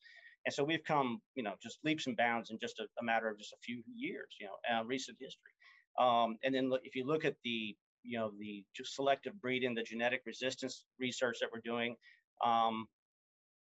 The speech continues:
you know, we, we have come a long way with that. The predictive, uh, the predictive specificity of these tests for the live test,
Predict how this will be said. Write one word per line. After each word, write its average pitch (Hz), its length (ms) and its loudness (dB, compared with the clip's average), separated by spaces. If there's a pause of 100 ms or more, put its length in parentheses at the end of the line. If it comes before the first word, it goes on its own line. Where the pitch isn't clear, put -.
(180)
you 127 120 -2
know, 117 60 -2
we, 120 260 -2 (120)
we 123 180 0
have 117 180 0
come 131 180 -2
a 113 40 -2
long 117 280 2
way 123 140 0
with 107 120 -8
that. 120 200 4
The 117 60 -8
predictive, 117 500 -4 (360)
uh, 107 220 2 (440)
the - 60 -12
predictive 139 600 0 (440)
specificity 131 760 -2
of 107 80 -4
these 107 260 -10
tests - 540 2 (340)
for 131 80 0
the 117 80 2
live 110 360 4
test, 135 420 0